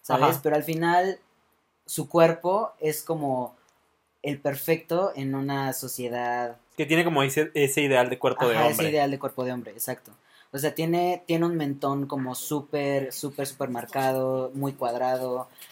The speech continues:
Speaker 1: Eh, obviamente está operado. Este, es, de-, tiene una corporalidad bastante fuerte
Speaker 2: Ujú.
Speaker 1: al final. Y pues es este, este como este cuerpo masculino que tú quieres ver en todas partes.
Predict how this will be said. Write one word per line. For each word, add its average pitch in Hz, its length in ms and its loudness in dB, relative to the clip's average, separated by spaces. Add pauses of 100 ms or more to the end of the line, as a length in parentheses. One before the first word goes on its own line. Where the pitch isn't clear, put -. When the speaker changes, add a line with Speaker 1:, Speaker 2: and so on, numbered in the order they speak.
Speaker 1:
Eh, 123 640 -2
obviamente 160 440 2
está 147 160 0
operado. 131 680 0 (420)
Este, 120 1160 -2 (800)
es, 147 360 0 (160)
de-, 143 120 -2
tiene 156 220 0
una 165 180 4
corporalidad 127 560 0
bastante 131 420 -4
fuerte 151 540 -2 (220)
Speaker 2:
Ujú. 160 180 0
Speaker 1:
al 196 140 2
final. 127 400 -6 (600)
Y 165 80 -6
pues 190 200 0
es 240 140 2
este, 240 680 6
este 214 880 0 (1600)
como 160 180 -2
este 170 280 -2
cuerpo 180 420 6
masculino 143 540 0
que 127 100 -8
tú 123 120 -12
quieres 127 300 -2
ver 120 140 -4
en 117 80 -8
todas 113 200 -4
partes. - 460 -10